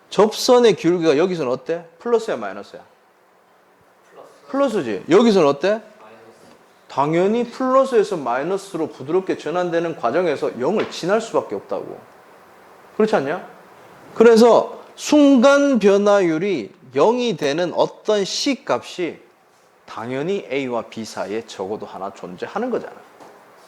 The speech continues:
Speaker 1: 이게 롤의 정리라고. 알겠니? 그래서 롤의 정리를 만족하는 뭐를 찾아라 이러면 어떻게 되냐면, 봐봐.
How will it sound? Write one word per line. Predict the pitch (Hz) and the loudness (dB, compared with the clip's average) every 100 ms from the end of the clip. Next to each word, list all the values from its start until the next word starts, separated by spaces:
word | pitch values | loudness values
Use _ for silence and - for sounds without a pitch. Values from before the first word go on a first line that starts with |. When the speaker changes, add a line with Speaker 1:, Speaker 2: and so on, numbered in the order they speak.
| _ - | _ -12
Speaker 1:
이게 | 117 175 208 | -2 2 4
롤의 | 143 151 165 | 4 4 4
정리라고. | - 104 107 104 - - - - - - _ _ _ _ - - - - - - - - - | 2 -6 -8 -8 -10 -10 -12 -16 -20 -20 _ _ _ _ -20 -20 -20 -20 -20 -20 -20 -20 -14
알겠니? | 113 139 135 170 - - - - - - - - - - | -8 -6 -6 -10 -16 -20 -20 -20 -20 -20 -20 -20 -8 2
그래서 | 214 202 | 4 6
롤의 | 160 208 262 | 6 8 8
정리를 | 190 190 190 185 180 | 6 4 4 4 4
만족하는 | 170 165 180 165 165 160 156 147 - - _ _ _ _ | 4 2 0 0 -2 0 -2 -4 -18 -20 _ _ _ _
뭐를 | 135 143 147 135 | 2 4 4 0
찾아라 | 214 196 160 131 | 2 4 6 4
이러면 | 165 180 156 113 | 2 0 0 0
어떻게 | 147 170 | 0 -2
되냐면, | 120 107 113 160 110 | -4 -4 -4 -6 -6
봐봐. | 117 120 113 160 | -4 -2 0 -2